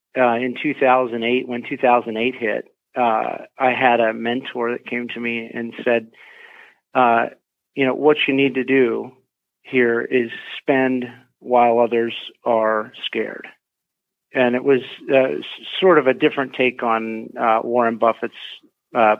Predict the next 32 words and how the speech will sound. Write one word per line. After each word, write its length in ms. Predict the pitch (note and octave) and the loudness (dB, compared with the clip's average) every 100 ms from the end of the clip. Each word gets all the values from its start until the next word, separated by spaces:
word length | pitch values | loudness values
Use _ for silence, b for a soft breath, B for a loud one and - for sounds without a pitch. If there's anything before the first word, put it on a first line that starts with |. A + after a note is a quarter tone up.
| - | -2
perspective 640 | A#2+ - B2 G#2 - G#2+ | -8 -2 0 0 -2 -2
in 120 | A2 A2 | -2 -4
his 280 | A2+ A2 | -6 -6
letter 220 | A#2 A#2 A2 | -4 -2 -2
to 80 | |
the 80 | A2+ | -2
shareholders 480 | G#2+ A#2 G#2+ A2+ A2+ | -2 0 0 -4 -6
some 140 | - A2+ | -6 -4
years 220 | A2+ G#2+ | -2 -4
ago, 280 | A2+ A2+ A2 | 0 0 2
where, 160 | A2+ A2+ | 2 0
where 260 | A#2 A2 | -2 -4
we 100 | A2 | -2
would 140 | A2 A2 | -6 -4
do 160 | A#2 | -4
well 180 | A2+ A2+ | 0 0
to 80 | G#2+ | 0
be 240 | A2 G#2+ - B B B B B - | -4 -6 -8 B B B B B 0
cautious 340 | C3+ C3 C3 - | 2 2 -2 -2
when 120 | B2 | 0
other 200 | A2+ A2+ | 0 -2
gre-, 240 | A2 A#2 | -2 -2
uh, 120 | C3+ A#2+ | -2 -2
others 260 | C3+ B2+ A#2+ | 2 4 4
are 100 | A#2 | 0
greedy 420 | A#2 A#2+ A#2 A2+ | 0 0 0 0
and 120 | A2 | -4
greedy 240 | G#2+ A2+ G#2+ | -4 -4 -4
when 140 | G#2+ | -6
others 240 | G#2+ G#2+ A2+ | -6 -8 -10
are 60 | |
cautious, 460 | - A2 G#2+ - | -4 -2 -2 -4